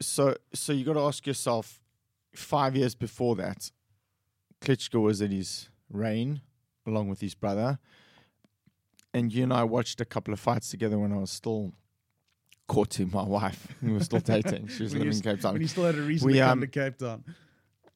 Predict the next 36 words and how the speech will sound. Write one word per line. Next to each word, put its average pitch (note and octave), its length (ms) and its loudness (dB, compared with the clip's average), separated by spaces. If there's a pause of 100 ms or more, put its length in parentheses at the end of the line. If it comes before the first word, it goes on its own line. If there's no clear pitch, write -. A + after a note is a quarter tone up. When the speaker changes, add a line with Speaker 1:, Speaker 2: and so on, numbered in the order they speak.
(440)
Speaker 1:
you B2+ 160 2
and C#3+ 80 6
I C3 100 6
both B2 260 8
agreed A2+ 360 4
that G#2 180 6
he A2 120 4
was G2+ 220 6
boring G#2+ 540 4
as F#2+ 120 -4
hell, G2 300 -4 (120)
but G2+ 400 -6 (100)
he G2+ 160 -10
got G#2+ 220 -2
the G#2 80 -14
job G#2 260 -4
done, C3 220 4
and G#2+ 140 0
he A2 60 0
was, A2+ 280 -6 (1160)
excuse - 340 -4
me, A2+ 120 2
he A#2 140 2
was, A2+ 280 0 (1300)
he D3+ 160 2
was F3 140 4
okay. F#3 500 2
You A2 100 -4
know, B2 80 0 (140)
like, C3+ 200 -2
for C3+ 140 -2
me, F#3 340 2 (760)
when C3 160 0
I C#3 80 4
think F3 360 -4
back C3 440 0